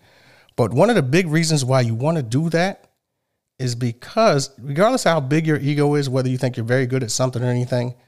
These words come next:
you know, you, you're never really gonna be better than someone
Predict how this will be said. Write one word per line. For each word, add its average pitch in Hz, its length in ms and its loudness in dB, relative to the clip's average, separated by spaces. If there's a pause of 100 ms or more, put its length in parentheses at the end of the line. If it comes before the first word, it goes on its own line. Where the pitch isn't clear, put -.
(640)
you 180 100 -4
know, 165 100 4
you, 147 240 -2
you're 180 140 0
never 226 380 2
really 170 260 4
gonna 135 160 2
be 127 140 2
better 135 360 2
than 123 160 -2
someone 117 560 -2